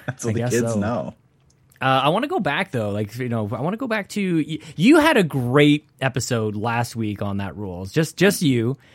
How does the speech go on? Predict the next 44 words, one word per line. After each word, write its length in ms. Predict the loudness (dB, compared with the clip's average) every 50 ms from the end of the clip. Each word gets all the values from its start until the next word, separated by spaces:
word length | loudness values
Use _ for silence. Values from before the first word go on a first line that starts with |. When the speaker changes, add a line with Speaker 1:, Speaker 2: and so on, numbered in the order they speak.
| _ -6
Speaker 2:
Um, 360 | 0 2 4 4 4 4 4
number 180 | 2 2 4 4
one, 260 | 4 4 4 2 0 -4 _ -2
I 140 | 0 2 4
may, 200 | 4 4 4 4
I 120 | 2 2
might 160 | 4 4 4
have 60 | 2 2
missed 160 | 0 0 -2
it. 80 | -2 0
How 140 | 2 2 2
did 100 | 4 2
that, 160 | 0 2 2
like, 180 | 0 0 0
what 140 | 0 -2 0
happened? 320 | 0 0 0 -2 -4 -4 0
Why, 180 | 0 2 2
why 240 | 2 2 4 4 4
were 80 | 4 4
you 100 | 2 2
by 120 | 2 2
yourself? 540 | 0 -2 -4 -6 -8 -10 -12 -14 -18 -20 -20 _ _ -20 -20 -20 -20 -20 -20 -14 -6
Speaker 1:
Um, 380 | -2 0 2 2 0 -2 -4 -8 -14 -20 _ -14
so 260 | -4 2 4 4 4 2 -2 -8 -4 0
basically 680 | 2 2 2 0 -4 -2 0 2 4 4 4 2 0 -2 -6
three, 1120 | -14 -18 -18 -18 -18 -18 -14 -10 -10 -6 -4 -2 0 0 0 0 -2 -2 -2 -2 -2 -4 -6 _ _ _ _ _ _ _ _ _ _ _ _ _ _ _ _ _ _ _ _ _ _ -20 -8 -2 2
about, 340 | 4 4 4 2 0 0 2
Nick 220 | 2 2 2 2
went, 160 | 0 -2 -2 -2
Nick 220 | -2 -2 -2 -4
went 100 | -6 -8 -8
home 360 | -8 -4 -2 0 0 0 -2
for 120 | -6 -8
three 220 | -8 -8 -6 -6 -6
weeks 300 | -6 -6 -10 -12 -12 -12
because 440 | -8 -6 -6 -6 -6 -8 -10 -14 -16 -16 -18 -18 _
he 200 | -14 -6 -4 -2
basically, 580 | -2 0 0 -2 -2 0 0 0 0 0 -2 -4 -10 -18 -20 -20 -20 -20 -20 _ _ _ _ _ _
he 140 | -6 -4 -2
didn't 180 | -2 0 0
go 140 | 0 -2 -2
home 180 | 0 0 0 -2
for 100 | -2 -6
Christmas 800 | -6 -6 -6 -6 -4 -4 -2 -2 -2 -2 -4 -6 -8 -10 -12 -14